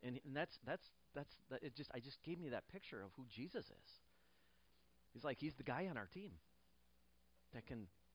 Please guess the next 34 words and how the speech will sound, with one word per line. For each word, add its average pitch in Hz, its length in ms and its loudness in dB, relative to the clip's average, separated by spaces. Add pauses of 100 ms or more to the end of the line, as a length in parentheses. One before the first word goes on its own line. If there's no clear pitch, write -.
move 147 260 2 (880)
the 107 60 0
mountain. 117 400 2 (120)
He, 113 140 -6 (100)
he's 143 240 -2
like, 127 220 2
he's 143 240 -4
the 151 60 -4
one 98 180 0
that 95 160 -4
can, 95 160 -4
like, 92 160 -2 (480)
overcome 147 580 2
this 95 120 -2 (100)
thing. 82 180 -8 (1500)
You 104 120 -2
know, 120 220 0 (360)
when 110 140 -4
we're 151 160 2
in 131 120 4
the, 101 280 0
you 117 80 -2
know, 113 100 -2
when 107 160 -2
we're 143 100 0
in 127 60 0
the 98 80 -4 (220)
final 123 340 2 (260)
minutes 147 300 0
of 104 120 -4
the, 110 60 -4 (160)
of 113 140 -4
the 113 60 -4
game, 120 360 -4